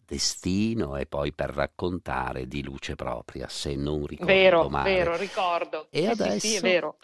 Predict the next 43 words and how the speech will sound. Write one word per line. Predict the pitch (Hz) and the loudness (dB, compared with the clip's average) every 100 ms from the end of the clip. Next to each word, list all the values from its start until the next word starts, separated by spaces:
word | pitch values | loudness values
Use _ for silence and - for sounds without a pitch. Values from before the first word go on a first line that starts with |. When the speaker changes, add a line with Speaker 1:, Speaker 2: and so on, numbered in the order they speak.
| 254 | -8
Speaker 1:
e | - | -6
adesso | 202 202 - - - | -8 -6 -6 -6 -4
insieme | 131 120 - 120 101 | -4 -6 -6 -4 -4
con | 95 87 | -2 -2
Raffaella | 90 - 110 120 117 92 82 | -4 -4 0 0 0 -2 -4
Romagnolo | - 101 117 127 90 | -2 -2 0 -2 -2
andiamo, | 95 107 160 196 165 120 - | -2 0 0 0 0 0 -4
andiamo | 151 254 | -2 0
a | 220 | 0
raccontare | 123 - 110 113 | 0 0 2 2
una | 107 95 | 2 0
storia | - - 87 80 | 0 -2 0 -2
di | 76 | -2
alberi, | 67 64 65 67 69 69 | -4 -4 -8 -6 -4 -2
ma | 78 | 0
non | 82 85 80 | 2 2 0
solo. | 76 - 69 60 64 73 | 0 -4 -4 -8 -14 -20
Una | 82 85 | -20 -18
storia | - 90 85 | -8 -4 -4
di | 78 85 | -2 2
alberi, | 98 117 117 117 117 117 113 - | 4 4 2 -2 -4 -4 -6 -10
di | - 78 | -10 -2
un | 80 85 | 0 0
albero. | 76 76 87 90 92 101 _ _ _ _ _ _ - | -2 -4 -6 -10 -16 -20 _ _ _ _ _ _ -16
Ed | |
è | - | -10
la | 113 | -8
storia, | - 131 131 131 120 107 95 87 - | -2 2 2 4 4 4 4 0 -6
è | |
la | 92 | -18
storia | - 110 110 | -10 -4 0
anche | 90 95 92 | 0 0 0
molto | 87 95 87 92 82 | 2 2 0 0 2
umana, | 80 76 64 55 57 57 - - | 2 2 0 -6 -10 -10 -14 -16
eh, | - 71 64 60 62 | -14 -10 -10 -10 -10
di | 65 | -6
una | 71 69 | -4 -2
ragazza, | 69 69 80 90 - - 64 | -2 0 0 0 -6 -12 -8
ma | 67 | -6
non | 69 67 65 67 | -6 -4 -6 -8
solo. | - - 55 57 73 | -12 -20 -20 -14 -10
Raffaella | 78 - 90 95 | -10 -4 -4 -2
Romagnolo | 80 76 76 87 98 87 | -2 -2 -2 2 2 2